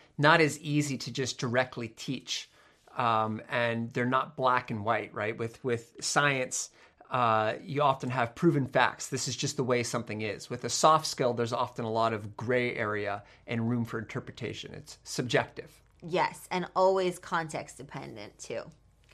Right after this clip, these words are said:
Speaker 1: Great.
Speaker 2: All right, so the first one, the first soft skill, is empathy.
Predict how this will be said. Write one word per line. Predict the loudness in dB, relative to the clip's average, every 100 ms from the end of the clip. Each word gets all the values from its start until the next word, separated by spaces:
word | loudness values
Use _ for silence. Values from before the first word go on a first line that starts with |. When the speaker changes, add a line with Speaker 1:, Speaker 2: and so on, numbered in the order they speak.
| -8
Speaker 1:
Great. | 0 0 -2 -20 _ _ -4
Speaker 2:
All |
right, | 2 2 2
so | -14 0 2
the | 2 0
first | 8 10 10 6 -2 -8 -16 _ _
one, | -10 -6 -6 -6 -10 -14 -16
the |
first | -6 -4 -4 2
soft | 2 2
skill, | -4 -4 -2 -4 -6 -20 _ _
is | 6 6 4 -4 4
empathy. | 4 6 0 -4 -10 -20